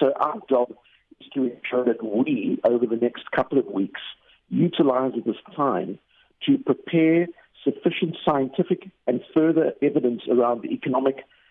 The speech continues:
and social challenges that are going to be resulting from this travel ban,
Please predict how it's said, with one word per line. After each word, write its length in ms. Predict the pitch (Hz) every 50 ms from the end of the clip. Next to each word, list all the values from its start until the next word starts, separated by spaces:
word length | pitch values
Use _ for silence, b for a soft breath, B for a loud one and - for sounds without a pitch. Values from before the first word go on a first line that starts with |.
| b b
and 140 | 120 117 - - 151
social 500 | 135 139 135 - - 135 127 117 117 113
challenges 480 | - - 139 143 139 131 - 120 113 -
that 160 | 117 104 -
are 260 | 110 107 110 110 107 - - -
going 200 | 127 120 120 120
to 100 | - -
be 100 | 117 120
resulting 580 | 113 117 120 113 123 117 135 139 - - 123 120 - - -
from 260 | 147 131 139 139 139 - _ -
this 120 | - 123 - - -
travel 280 | - 123 113 107 117
ban, 340 | - - 95 85 85 85 -